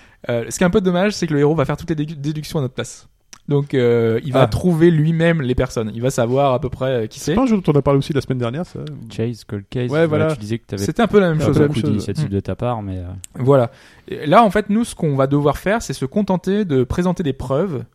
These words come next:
Speaker 1: qu'on a accumulées lors de l'investigation, parce que su-, dans toute la journée, on va se balader à gauche, à droite, récupérer des objets, euh, des témoignages, euh, des, plein de, plein de choses autour de, de tout ça.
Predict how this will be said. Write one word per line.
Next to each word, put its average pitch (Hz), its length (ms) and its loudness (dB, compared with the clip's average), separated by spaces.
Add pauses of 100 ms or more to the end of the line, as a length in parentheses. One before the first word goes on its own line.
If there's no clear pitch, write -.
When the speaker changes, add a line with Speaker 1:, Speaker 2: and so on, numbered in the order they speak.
(500)
Speaker 1:
qu'on 117 160 -8
a 117 80 -4
accumulées 147 540 0
lors 127 180 6
de 113 60 2
l'investigation, 131 800 0
parce - 120 -6
que 110 180 -2 (220)
su-, - 200 -12
dans 127 120 0
toute - 120 0
la 156 80 4
journée, 143 240 2
on 131 120 0
va 110 440 -4
se 110 80 -12
balader 120 320 -4
à 117 120 -4
gauche, 127 180 -2
à 123 60 -4
droite, 127 340 -4
récupérer 127 380 -6
des 120 180 -2
objets, 127 440 0 (360)
euh, 110 140 -2
des 117 100 -4
témoignages, 135 800 -2
euh, 117 160 -2
des, 113 280 -4
plein 160 200 -4
de, 135 140 0
plein 156 180 -6
de 147 40 -6
choses 151 240 -4
autour 131 180 -6
de, 117 320 -4 (380)
de 135 60 -4
tout 143 100 -2
ça. 214 260 0